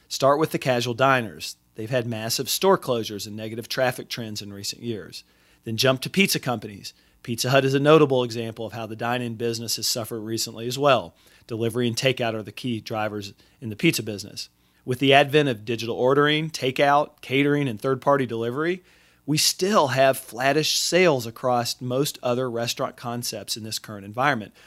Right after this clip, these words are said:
What does this mean? The huge pickup in sales from these sources is being met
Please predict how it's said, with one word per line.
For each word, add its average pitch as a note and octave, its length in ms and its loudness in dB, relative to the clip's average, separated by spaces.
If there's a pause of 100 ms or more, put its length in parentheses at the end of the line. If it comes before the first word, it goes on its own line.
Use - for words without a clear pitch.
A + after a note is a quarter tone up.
(100)
What C3+ 140 4
does D#3 120 4
this C3 180 0
mean? D3 460 -2 (380)
The - 80 -6
huge G#3 420 2
pickup D3+ 320 0
in A#2+ 100 -6
sales D#3+ 380 2
from B2 160 -8
these C3 180 -2
sources D#3+ 480 -2
is A2+ 100 -10
being C3 300 -4
met A#2+ 300 -6